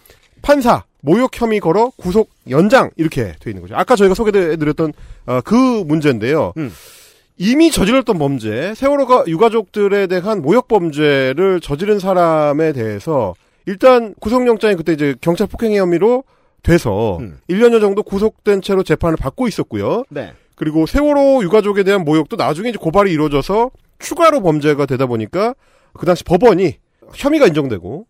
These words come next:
Speaker 1: 도망 및 증거인멸의 우려가 있다라고 하면서 구속기간을 연장합니다.
Speaker 2: 네.
Speaker 1: 그러니까 재판 중이었기 때문에 이 사람 도망가면 안 된다라고 해서 이제 구속을 연장시킨 건데 이걸 두고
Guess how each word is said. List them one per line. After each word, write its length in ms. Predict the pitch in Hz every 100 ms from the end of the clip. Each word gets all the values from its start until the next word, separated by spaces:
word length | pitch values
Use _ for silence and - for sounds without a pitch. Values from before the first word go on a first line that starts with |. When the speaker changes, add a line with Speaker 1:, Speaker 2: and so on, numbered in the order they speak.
| _
Speaker 1:
도망 360 | 160 180 190 214
및 140 | 262
증거인멸의 720 | - 165 180 185 156 151 160 156
우려가 360 | 147 202 202 160
있다라고 840 | 160 202 113 - _ 143 160 185
하면서 560 | 190 202 175 170 226 233 _ _
구속기간을 460 | 190 220 208 196 151
연장합니다. 600 | 117 208 170 101 80 - _ -
Speaker 2:
네. 100 | 139
Speaker 1:
그러니까 340 | 82 - -
재판 260 | 196 262 220
중이었기 360 | 196 220 180
때문에 280 | 160 147 170
이 20 |
사람 160 | 143 165
도망가면 340 | 165 220 220 135
안 60 |
된다라고 380 | 190 208 190 151
해서 120 | 139
이제 120 | 123
구속을 480 | 117 143 165 156 131 - _ -
연장시킨 460 | 135 196 - 151
건데 340 | 117 110 131 92 _ _ _ _ _ _ _ _ -
이걸 280 | 160 294 233
두고 480 | 156 117 123 208